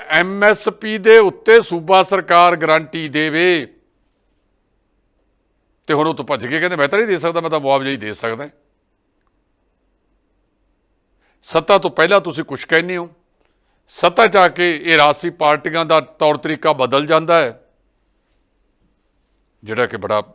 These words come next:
ਮਾੜਾ ਹੈ। ਤੇ ਇਹ ਇਸ ਤਰੀਕੇ ਦੇ ਨਾਲ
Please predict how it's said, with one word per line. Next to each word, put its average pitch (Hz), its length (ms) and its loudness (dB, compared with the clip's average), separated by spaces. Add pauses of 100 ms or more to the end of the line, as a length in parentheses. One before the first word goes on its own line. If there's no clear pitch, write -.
(220)
ਮਾੜਾ 104 220 2
ਹੈ। 151 180 -4 (3500)
ਤੇ 151 180 -8
ਇਹ 220 460 6 (2000)
ਇਸ 202 120 4
ਤਰੀਕੇ 180 360 -2
ਦੇ 156 140 -2
ਨਾਲ 160 460 2